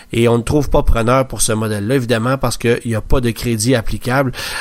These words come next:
Alors, comme quoi, euh, il y a plusieurs éléments qui sont incontournables pour l'achat d'un véhicule électrique. Euh, d'abord, l'autonomie, euh, parce qu'ici, à trois cent trente-deux kilomètres, c'est rien de très convaincant. Et deuxièmement, ben, évidemment, le prix,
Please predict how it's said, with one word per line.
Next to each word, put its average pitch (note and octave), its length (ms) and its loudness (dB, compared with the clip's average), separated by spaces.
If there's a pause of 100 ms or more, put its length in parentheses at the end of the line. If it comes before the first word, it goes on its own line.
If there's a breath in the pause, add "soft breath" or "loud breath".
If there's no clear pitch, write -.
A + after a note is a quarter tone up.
(140 loud breath)
Alors, G#2+ 320 -2
comme A2+ 220 2
quoi, C#3 440 0
euh, G#2 520 -4
il G2+ 80 -6
y A2 40 -2
a A2 40 -2
plusieurs B2+ 480 2
éléments A2+ 320 0
qui - 120 -6
sont A2 300 -2
incontournables B2 880 0
pour - 240 4
l'achat A#2+ 280 0
d'un A#2+ 140 0
véhicule A2 320 -2
électrique. A2 560 -4 (360 loud breath)
Euh, G#2 420 0
d'abord, C3+ 340 2
l'autonomie, C3 560 2 (140)
euh, G#2+ 100 -2
parce - 220 0
qu'ici, A#2+ 340 -2
à A#2 60 0
trois B2+ 220 -2
cent C#3 160 2
trente-deux B2 320 -2
kilomètres, B2+ 500 0
c'est A#2+ 100 -4
rien B2 200 0
de C3 40 -4
très B2+ 160 -2
convaincant. A#2 560 -2 (380 loud breath)
Et G#2+ 140 -2
deuxièmement, A#2 500 2
ben, A2+ 160 0
évidemment, G#2+ 400 -2
le A2+ 180 2
prix, B2 280 0